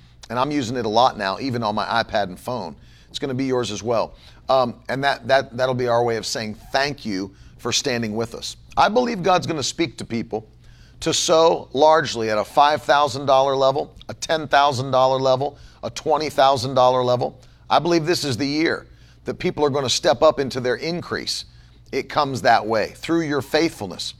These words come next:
And so I wanna say thanks to everybody standing with us, uh, in partnership, those that are sowing one-time seeds. We love you. We appreciate you very much. Um, don't forget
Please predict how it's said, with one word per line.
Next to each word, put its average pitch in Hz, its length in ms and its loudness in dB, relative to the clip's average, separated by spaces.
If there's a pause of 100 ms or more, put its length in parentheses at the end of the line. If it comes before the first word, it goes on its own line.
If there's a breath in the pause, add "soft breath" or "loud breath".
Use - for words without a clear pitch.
(400 soft breath)
And 131 120 -6
so 147 120 2
I 143 60 6
wanna 151 160 0
say 127 180 -2
thanks - 480 -4 (380 soft breath)
to - 120 -10 (100)
everybody 151 760 2 (260 soft breath)
standing 139 440 -4
with 135 200 -6
us, - 220 -14 (400 soft breath)
uh, 107 280 0 (100)
in 131 140 -6
partnership, 143 760 -2
those 127 240 -2
that 131 100 -6
are 120 60 -6
sowing 131 360 -4
one-time 139 480 -4
seeds. 156 520 -6
We 120 120 -6
love 117 320 0
you. - 140 -16 (460 soft breath)
We 131 140 -4
appreciate 123 640 -4
you 95 60 -10
very 90 240 -6
much. 85 360 -10 (520 loud breath)
Um, 131 340 4
don't 160 220 2
forget 185 440 2